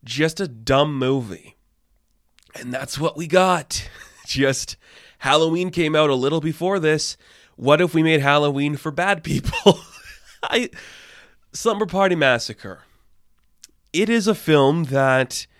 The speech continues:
is so obvious, so in on the joke, that when I'm reading trivia about this film, it was originally supposed to be a parody of the movies it's trying to be,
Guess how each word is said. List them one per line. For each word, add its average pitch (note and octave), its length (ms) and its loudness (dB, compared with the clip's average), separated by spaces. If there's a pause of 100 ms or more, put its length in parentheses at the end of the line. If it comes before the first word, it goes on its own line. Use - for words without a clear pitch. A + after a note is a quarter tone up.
(360)
is C3+ 200 -2
so C#3 580 0
obvious, E3 840 -2
so C#3+ 720 0 (120)
in D3 140 0
on E3 260 0
the F3+ 120 0
joke, C#3+ 680 -2 (440)
that C#3 440 2
when D3 100 0
I'm D3 220 2
reading D#3+ 340 -4
trivia D#3 480 -4
about C3+ 320 0
this C#3 180 -2
film, B2 420 0 (420)
it D#3+ 80 2
was E3 200 4
originally E3 560 -2
supposed C#3+ 500 -4
to B2+ 60 -10
be B2 220 -2
a A#2 60 -2
parody F3 840 -6 (460)
of C#3+ 240 2
the C#3+ 80 -4
movies C3 420 -2
it's B2+ 100 -8
trying B2+ 340 -2
to A#2 60 -4
be, A#2 380 -8